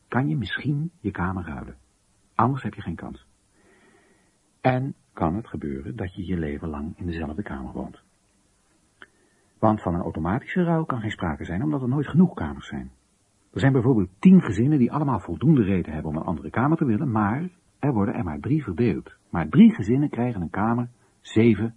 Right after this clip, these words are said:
worden teleurgesteld. Ook die hadden een dringende reden, maar er waren nu eenmaal niet meer dan drie kamers. Die zeven anderen moeten dus wachten tot de volgende keer, tot er weer wat verdeeld wordt. Dat kan drie of vier of vijf jaar duren.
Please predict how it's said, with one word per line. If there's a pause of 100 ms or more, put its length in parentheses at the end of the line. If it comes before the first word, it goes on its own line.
worden
teleurgesteld. (760)
Ook
die
hadden
een
dringende
reden,
maar
er
waren
nu
eenmaal
niet
meer
dan
drie
kamers. (840)
Die
zeven
anderen
moeten
dus
wachten
tot
de
volgende
keer, (180)
tot
er
weer
wat
verdeeld
wordt. (960)
Dat
kan (160)
drie (500)
of
vier (240)
of
vijf
jaar
duren.